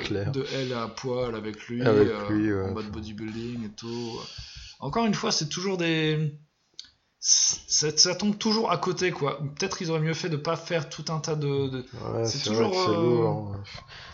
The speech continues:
Speaker 1: Au bout d'un moment, il dit, « Bah, t'aimes la poésie ? Attends, je vais t'en donner de la
Speaker 2: Ouais, voilà.
Speaker 1: poésie. » Et puis il chante, euh, qu'est-ce qu'il
Speaker 2: Exact,
Speaker 1: chante,
Speaker 2: il
Speaker 1: euh,
Speaker 2: chante Besoin de rien, envie de toi.
Speaker 1: Ouais, besoin, c'est
Speaker 2: Mais il le chante,
Speaker 1: Au
Speaker 2: voilà, c'est,
Speaker 1: au
Speaker 2: c'est
Speaker 1: début, il le, il le parle,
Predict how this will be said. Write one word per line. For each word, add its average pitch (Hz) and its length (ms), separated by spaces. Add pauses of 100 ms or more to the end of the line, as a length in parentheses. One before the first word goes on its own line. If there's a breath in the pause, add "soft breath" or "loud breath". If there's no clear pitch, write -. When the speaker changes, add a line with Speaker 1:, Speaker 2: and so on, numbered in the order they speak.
(120)
Speaker 1:
Au 113 100
bout 123 60
d'un 131 60
moment, 160 220
il 143 80
dit, « 135 120
Bah, 127 120
t'aimes 151 240
la 151 80
poésie ? 160 440
Attends, 131 280
je 104 100
vais 107 80
t'en 120 180
donner 120 320
de 117 60
la 113 60
Speaker 2:
Ouais, 110 80
voilà. 117 40
Speaker 1:
poésie. » 123 460
Et 120 60
puis 113 180
il 107 80
chante, 113 300
euh, 107 80
qu'est-ce 151 180
qu'il 143 120
Speaker 2:
Exact, 135 200
Speaker 1:
chante, 139 220
Speaker 2:
il 127 80
Speaker 1:
euh, 113 260
Speaker 2:
chante 131 140
Besoin 135 320
de 143 100
rien, 151 240
envie 135 160
de 135 140
toi. 147 260
Speaker 1:
Ouais, 135 340
besoin, 123 300 (160)
c'est - 320
Speaker 2:
Mais 123 80
il 127 80
le 127 100
chante, 147 380
Speaker 1:
Au 127 80
Speaker 2:
voilà, 160 380
c'est, 117 280
Speaker 1:
au 104 40
Speaker 2:
c'est 143 200
Speaker 1:
début, 151 260
il 156 100
le, 151 180
il 147 120
le 139 100
parle, 160 500